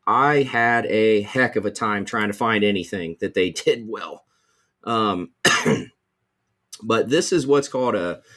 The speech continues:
a counter zone, all right? So you watch the two linemen just came down. They had a guy in motion.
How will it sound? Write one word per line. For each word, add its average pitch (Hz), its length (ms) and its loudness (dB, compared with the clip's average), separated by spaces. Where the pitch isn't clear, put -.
a 104 120 0
counter 147 460 4
zone, 101 500 2
all 101 80 -2
right? 120 320 2
So 117 360 2
you 113 200 0
watch 139 400 2
the 110 120 -2
two 147 400 4
linemen 127 520 4
just 113 220 -2
came 120 280 2
down. 120 280 4
They 110 100 2
had 117 160 2
a 110 60 2
guy 120 240 0
in 113 120 2
motion. 131 580 2